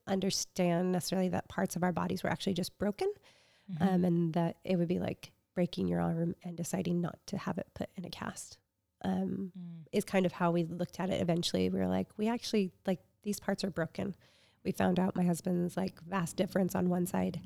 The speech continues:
Speaker 1: hadn't ever fully developed, and that was why the sperm kept coming out, like, not great quality or no
Speaker 2: And you would
Speaker 1: viable
Speaker 2: never
Speaker 1: sperm.
Speaker 2: know.
Speaker 1: Mm-mm, we never would have known. So, yeah.
Speaker 2: So with that treatment,
Speaker 1: Mm-hmm.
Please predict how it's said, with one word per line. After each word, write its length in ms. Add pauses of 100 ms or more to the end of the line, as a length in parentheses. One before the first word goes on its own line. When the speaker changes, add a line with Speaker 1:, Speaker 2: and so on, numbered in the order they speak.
(100)
Speaker 1:
hadn't 300
ever 180
fully 480
developed, 540
and 140
that 180
was 140
why 400
the 120
sperm 260
kept 180
coming 240
out, 180 (400)
like, 240
not 160
great 160
quality 580
or 160
no 100
Speaker 2:
And 100
you 60
would 60
Speaker 1:
viable 120
Speaker 2:
never 200
Speaker 1:
sperm. 180
Speaker 2:
know. 460
Speaker 1:
Mm-mm, 260 (100)
we 100
never 260
would 100
have 100
known. 220 (1120)
So, 380 (920)
yeah. 160 (280)
Speaker 2:
So 220
with 220
that 340
treatment, 640
Speaker 1:
Mm-hmm. 240